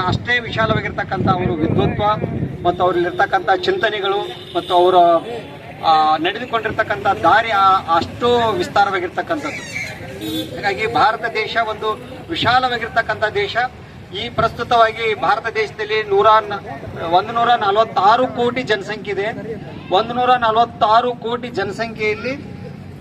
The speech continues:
ಕಾಶ್ಮೀರದಿಂದ ಕನ್ಯಾಕುಮಾರಿವರೆಗೆ, ಹಾಗೆ ಗುಜರಾತ್ನಿಂದ ಕಚ್ನ ಹಿಡ್ಕೊಂಡು ಅರುಣಾಚಲ ಪ್ರದೇಶದ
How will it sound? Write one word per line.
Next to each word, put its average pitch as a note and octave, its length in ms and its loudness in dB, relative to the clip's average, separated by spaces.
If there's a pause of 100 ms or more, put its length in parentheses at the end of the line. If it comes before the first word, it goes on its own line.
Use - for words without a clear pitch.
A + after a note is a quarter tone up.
(100)
ಕಾಶ್ಮೀರದಿಂದ A#3 680 -2
ಕನ್ಯಾಕುಮಾರಿವರೆಗೆ, A3 1200 0
ಹಾಗೆ G#3+ 800 -2 (260)
ಗುಜರಾತ್ನಿಂದ A3 640 0
ಕಚ್ನ A3 540 -4
ಹಿಡ್ಕೊಂಡು G#3+ 580 2 (580)
ಅರುಣಾಚಲ A3+ 440 0
ಪ್ರದೇಶದ G#3+ 720 0